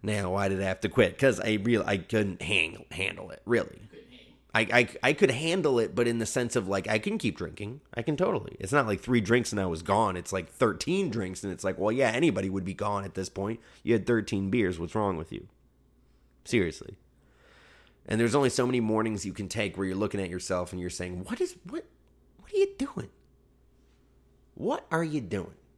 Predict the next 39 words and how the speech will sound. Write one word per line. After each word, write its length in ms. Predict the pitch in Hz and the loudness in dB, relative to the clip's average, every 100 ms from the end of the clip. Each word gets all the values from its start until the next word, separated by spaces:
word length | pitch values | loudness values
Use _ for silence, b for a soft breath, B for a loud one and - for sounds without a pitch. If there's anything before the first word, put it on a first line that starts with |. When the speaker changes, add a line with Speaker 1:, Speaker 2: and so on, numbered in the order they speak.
| _ | _
Speaker 1:
Seriously, 680 | - - 147 92 73 - - | -8 -2 -2 -2 -6 -14 -12
man, 240 | 95 92 | -10 -10
come 220 | - 160 127 | -6 -6 -6
on, 180 | - - | -10 -6
get 140 | 131 135 | -2 -2
it 100 | - | -2
together." 380 | 107 92 - - _ _ b b b b b b b _ _ _ _ _ _ _ | -6 -8 -12 -20 _ _ b b b b b b b _ _ _ _ _ _ _
And 120 | 127 120 | -2 0
eventually 320 | 143 127 117 | 0 0 0
you 80 | 107 | 0
have 120 | 87 | 0
to 60 | |
get 140 | 98 95 | -4 -6
it 100 | 82 | -6
together, 260 | 104 98 95 | -6 -6 -6
and 120 | 95 | -6
you 60 | |
gotta, 240 | 95 98 95 | -6 -6 -6
you 100 | 104 | -4
gotta 180 | 110 110 | -2 -2
know 140 | 113 | -2
when 140 | 123 | -2
to 60 | 120 | -4
fold 280 | - 156 135 | 0 2 2
'em. 100 | 92 | -2
We 100 | 98 | -2
listened 260 | 113 113 | -2 -4
to 40 | 104 | -6
Kenny 240 | 123 117 | -4 -2
Rogers 360 | 110 120 120 110 | -2 -2 -2 -2
earlier. 300 | 147 101 95 | 0 -2 -4
You 160 | 98 | -2
have 220 | 104 104 - | 0 0 -2
to 80 | 107 | -4
know 140 | 101 | -2
when 140 | 110 | -4
to 60 | 98 | -4
fold 320 | - 113 | -2 0
'em. 80 | 78 | -2